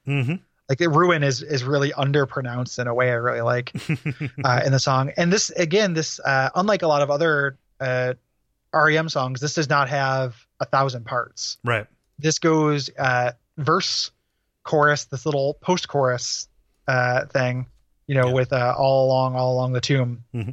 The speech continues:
Speaker 2: But really just, it's three parts and really direct.
Speaker 1: Yeah. Something that lends to this being a little bit more traditional sounding is that Peter Buck is playing chords.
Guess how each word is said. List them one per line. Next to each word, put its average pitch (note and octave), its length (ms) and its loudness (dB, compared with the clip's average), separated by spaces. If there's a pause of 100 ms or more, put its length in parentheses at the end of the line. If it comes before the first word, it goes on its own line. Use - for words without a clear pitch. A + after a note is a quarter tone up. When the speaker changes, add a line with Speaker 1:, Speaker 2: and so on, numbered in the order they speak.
(120)
Speaker 2:
But C3+ 200 2
really E3+ 240 4
just, C#3+ 200 -2
it's C3+ 140 -8
three D3 220 0
parts B2+ 360 -4
and C#3 160 -4
really D#3 200 4
direct. B2 560 -6
Speaker 1:
Yeah. G2 180 -6 (720)
Something F3 380 0 (120)
that B2+ 200 -2
lends B2 200 -2
to B2+ 80 -4
this A2+ 220 -2
being A2 280 -4
a G#2 40 -4
little G#2 160 -4
bit A2+ 120 -6
more G#2 120 -4
traditional G2+ 460 -4
sounding G2 360 -4
is G#2 300 -4
that G#2+ 140 -4
Peter G#2 260 -4
Buck - 340 -4
is G#2 120 -4
playing G2 320 -6
chords. D3+ 500 -8